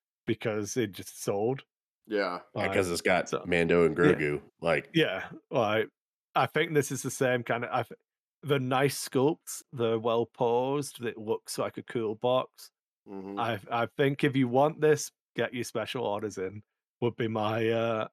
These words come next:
Speaker 1: my <laughs> advice for people.
Speaker 2: The good news is, Chris, you already have, I don't know if you remember this, you have a <laughs> clone army already.
Speaker 1: I do. Uh, it, it should be away being built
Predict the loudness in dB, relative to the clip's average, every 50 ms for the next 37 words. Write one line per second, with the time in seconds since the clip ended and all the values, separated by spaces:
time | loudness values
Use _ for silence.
0 | _ _ -2 0 2 2 0 0 0 -2 -2 -2 -2 -4 -8 -10 -10 -6 -4 -2
1 | -4 -2 -2 -4 -6 -6 _ _ _ _ _ _ _ _ -6 -4 0 0 0 2
2 | 2 0 0 0 -4 -6 -6 -8 -6 -4 -4 -4 -4 -6 -8 -12 -14 -14 -18 _
3 | _ _ _ _ _ _ -20 -18 -12 -10 -6 -2 0 2 4 6 6 6 4 2
4 | -2 -4 -4 0 2 2 4 4 2 0 -2 -4 -4 -2 0 2 2 2 2 2
5 | 0 -2 -2 -2 -2 -2 -4 -4 -4 -6 -8 -4 -4 -4 -4 -4 -10 -14 -16 -18
6 | _ _ _ _ _ _ _ _ _ -10 -6 -4 0 2 4 4 4 2 0 -4
7 | -6 -6 -4 -2 -2 -2 0 0 -2 -2 -2 -2 -4 -6 -6 -6 -12 -12 -8 -10
8 | -10 -10 -8 -10 -10 -8 -6 -6 -8 -6 -8 -10 -12 -12 -14 _ _ _ _ 0
9 | 2 2 2 2 -2 0 2 4 4 4 4 2 0 -2 -2 -2 2 2 2 2
10 | 2 -2 -4 -2 0 -2 -2 -2 0 -2 2 2 2 0 0 -4 -2 0 0 2
11 | 4 4 2 2 2 0 -2 -2 -2 -4 -2 0 2 4 4 2 0